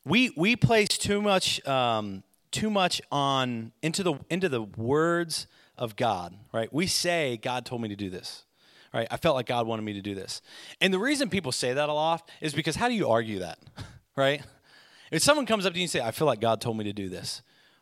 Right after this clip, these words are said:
well, what are you gonna say? You're gonna be like, "Well, dude, God's wrong." Like, you're not gonna say that, right?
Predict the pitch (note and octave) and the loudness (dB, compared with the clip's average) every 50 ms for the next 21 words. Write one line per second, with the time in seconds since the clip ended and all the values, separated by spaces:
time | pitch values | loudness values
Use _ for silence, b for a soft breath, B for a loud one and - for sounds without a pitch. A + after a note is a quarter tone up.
0 | b b F3 F#3 G3+ A3 A#3+ A3 G3 F#3+ F3+ D#3 - G3+ G3+ F3+ B2 C3+ D3+ D3 | b b -4 -2 0 0 0 -2 -2 -2 -2 -2 0 0 0 0 0 -2 -2 0
1 | B2 G2+ G2 - _ _ _ _ _ _ _ _ _ _ C4+ C4 C4 - - - | 0 0 -2 -4 _ _ _ _ _ _ _ _ _ _ -20 -20 -20 -12 -8 -8
2 | D3 A2+ A2+ - - A#2 A2+ D#3 F#3 D#3 G#2+ G2+ A#2 A#2 C3+ D3+ F#3+ A3 - A#2 | -8 -8 -10 -18 -16 -6 -2 -2 -2 -2 -2 -6 -4 0 4 4 4 4 4 4
3 | G#2+ D3 G#3 G#3 A#2+ E2+ F#2 G2+ - G#2+ A#2+ B2 B2+ E3+ G3 G#3+ A3 - G#3 C4 | 6 6 6 6 4 2 -4 -6 -2 0 0 2 2 4 4 4 4 4 4 2
4 | - - - B3+ C4+ B3+ D3 A#2+ A2 G2+ A2 C3+ D#3+ A3 A#3 A3+ | 2 4 4 2 2 2 2 0 0 2 2 2 2 2 0 -2